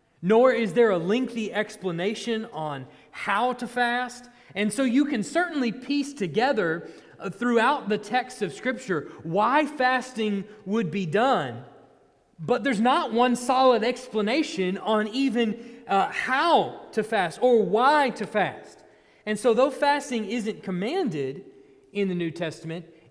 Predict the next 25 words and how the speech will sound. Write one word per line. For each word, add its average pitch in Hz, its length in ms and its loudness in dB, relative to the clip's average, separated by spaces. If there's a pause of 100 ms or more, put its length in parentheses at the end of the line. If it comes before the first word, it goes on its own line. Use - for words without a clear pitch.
we 190 200 -4
do 240 260 -2
see 180 400 -6
that 160 200 -6
it's 160 160 -10
expected. - 720 -12 (840)
If 202 140 -4
you 226 100 -2
look 277 200 -2
at 233 80 -4
what 202 140 0
Jesus 170 380 -6
says 311 260 -2
here, 170 220 -4
he 190 160 -6
says, 214 340 -2 (520)
"If, 330 360 2
not 254 300 2
if 349 240 -2
you 240 160 2
fast, 147 640 -4 (680)
but 202 300 0
when 285 480 2
you 220 160 4
fast." - 720 -4